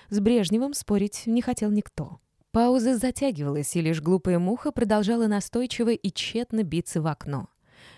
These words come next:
Я её прекрасно понимала. «Замечательно», кивнула винтажная дама.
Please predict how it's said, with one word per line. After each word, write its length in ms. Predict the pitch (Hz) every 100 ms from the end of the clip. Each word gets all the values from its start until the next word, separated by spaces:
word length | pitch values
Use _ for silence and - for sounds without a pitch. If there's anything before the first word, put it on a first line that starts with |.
| _
Я 160 | 180
её 340 | 302 269 233 240
прекрасно 500 | - - 220 226 180
понимала. 680 | 147 143 139 131 135 - 170 _ _ _ _ -
«Замечательно», 1160 | 185 208 285 - 226 175 151 170 165 180 240 -
кивнула 380 | 220 190 196 180
винтажная 520 | 180 180 175 170 170
дама. 400 | 160 156 156